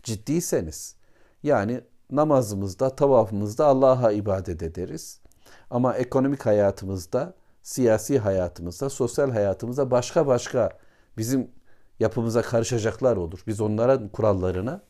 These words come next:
onların yasalarına göre yaşarız diyor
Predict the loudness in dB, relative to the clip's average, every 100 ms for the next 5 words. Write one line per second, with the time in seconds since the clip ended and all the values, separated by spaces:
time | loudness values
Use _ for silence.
0 | _ -20 -20 -4 0 4 4 4 0 0
1 | 2 2 2 0 0 -2 -2 -8 _ -4
2 | -2 2 2 2 -4 -14 _ -20 _ _
3 | _ 2 6 6 4 -8